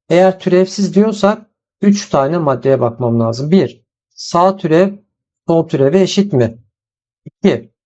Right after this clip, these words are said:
sürekli mi acaba? Yani sağ limit eşit sol limit mi? O da aldığı değere eşit mi? Ve aynı zamanda tanımlı mı? Üç tane maddenin üçünü de sağlamak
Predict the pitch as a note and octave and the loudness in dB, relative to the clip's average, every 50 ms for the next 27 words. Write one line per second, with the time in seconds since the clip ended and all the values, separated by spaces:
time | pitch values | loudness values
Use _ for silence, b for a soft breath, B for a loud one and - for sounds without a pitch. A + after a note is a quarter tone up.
0 | _ _ _ _ _ _ _ _ _ _ - E3+ E3 F3+ F#3 F#3 F#3 - A3 G3+ | _ _ _ _ _ _ _ _ _ _ -2 0 2 2 2 0 0 0 0 2
1 | E3+ C#3 A#2+ A2+ A#2+ A2+ A2+ A#2 B2 C#3 D3+ D3+ C#3+ C3+ C3 B2+ - - E3 E3 | 2 0 0 -2 -4 -4 -4 -2 -2 0 0 0 0 -2 -4 -6 -6 -2 -2 -2
2 | E3+ E3+ E3 D3 C3+ C3+ D3 F3 F#3+ G3+ - - - _ _ _ _ _ _ _ | -2 -2 -4 -4 -2 -2 0 0 -2 -2 -6 -18 -20 _ _ _ _ _ _ _
3 | _ _ _ _ _ _ _ _ _ - C#3+ C#3 - - F3+ F3+ - - - D#3+ | _ _ _ _ _ _ _ _ _ -6 -4 -4 -2 -2 -4 -4 -4 -4 -2 0
4 | E3 F3 F3 E3 D3 C3 A#2 A#2 - - A#2 A2+ G#2 G2+ _ _ _ _ _ _ | 0 0 0 0 0 0 0 -2 -4 -6 -8 -8 -8 -10 _ _ _ _ _ _
5 | _ _ _ _ _ _ _ _ _ _ - D3 C#3+ D#3+ E3 E3 D#3+ D#3 D3 D3+ | _ _ _ _ _ _ _ _ _ _ -8 -6 -4 -2 -2 -2 -2 -2 -2 -2
6 | D#3+ D#3 D#3 D3 C#3+ C#3 C#3+ D#3+ D#3+ C3+ - - C3 - B2 A#2 A2+ G2+ - _ | -4 0 0 2 2 2 0 0 -4 -4 -6 -8 -6 -4 -2 -2 -2 -4 -8 _
7 | _ _ _ _ _ _ _ _ _ _ - D3 D3+ - E3+ E3 E3+ F#3 F#3+ G3 | _ _ _ _ _ _ _ _ _ _ -12 -10 -8 -4 -2 -2 0 0 0 -2
8 | E3+ D#3 D#3 C#3+ C#3 C#3+ D#3+ E3+ G#3+ A3+ A3 - D3 C#3 C#3 C#3+ D3+ E3 F#3 F3+ | -2 -2 -2 -2 -2 -2 -2 -2 -4 -4 -4 -2 -2 0 0 0 0 2 0 0
9 | C#3 A#2 G#2+ - _ _ _ _ _ _ _ _ _ _ _ _ _ _ - - | -2 -4 -12 -14 _ _ _ _ _ _ _ _ _ _ _ _ _ _ -20 -20
10 | _ - - - - F3+ E3+ F3+ G3+ G3 F#3 D#3 C#3+ - - E3+ G3 G#3 F#3+ G3 | _ -20 -8 -4 -2 -2 0 0 0 0 0 0 -2 -2 -2 0 2 2 0 0
11 | - - E3 E3+ F#3+ F#3+ G3 - C#3 C3 B2+ C3+ D#3 F3+ G3 G3+ G3+ - | -2 -4 -2 0 0 0 0 0 -2 0 0 0 0 0 0 -2 -4 -8